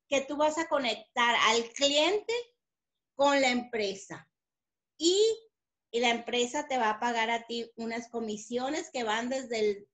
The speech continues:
desde el tres por ciento al veintiún por ciento. Vamos a ver un ejemplo.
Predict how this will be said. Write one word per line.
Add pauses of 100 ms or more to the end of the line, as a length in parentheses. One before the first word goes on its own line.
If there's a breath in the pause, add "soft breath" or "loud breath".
desde
el
tres
por
ciento
al
veintiún
por
ciento. (360)
Vamos
a
ver
un
ejemplo.